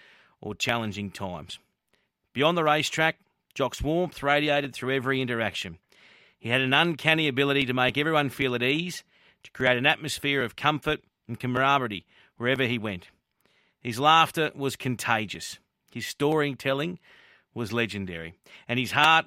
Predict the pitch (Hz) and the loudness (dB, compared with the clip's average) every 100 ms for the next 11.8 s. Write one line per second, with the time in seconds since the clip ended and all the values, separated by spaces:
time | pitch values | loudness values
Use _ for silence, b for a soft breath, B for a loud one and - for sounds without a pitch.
0 | _ 127 107 139 151 151 - 139 127 131 | _ -8 2 4 6 4 2 -2 2 2
1 | 127 127 127 117 b b b b b 120 | 0 -2 -2 -4 b b b b b -4
2 | 117 120 135 139 120 101 123 113 123 127 | -2 2 2 2 -4 -4 -2 -2 -4 -8
3 | - _ _ _ _ _ _ - 107 117 | -14 _ _ _ _ _ _ -8 -2 -2
4 | 110 107 104 95 95 82 82 _ _ _ | -2 -4 -4 -4 -4 -6 -10 _ _ _
5 | _ _ _ _ _ _ - 175 175 - | _ _ _ _ _ _ 2 4 4 0
6 | 165 165 160 - 107 135 135 - - 143 | 2 2 0 -4 -6 -2 -2 -2 0 2
7 | 156 - 156 165 170 147 147 147 131 143 | 2 4 4 4 2 2 4 4 4 2
8 | 139 139 131 127 123 120 123 95 - _ | 4 2 2 0 -2 -2 -2 -4 -12 _
9 | b b b b 131 139 127 127 160 185 | b b b b 0 0 0 0 2 2
10 | 175 151 143 135 - 120 131 151 127 127 | 2 2 2 0 -6 -2 2 2 2 2
11 | 139 131 120 - 117 117 147 175 | 2 0 -4 0 0 0 -6 -12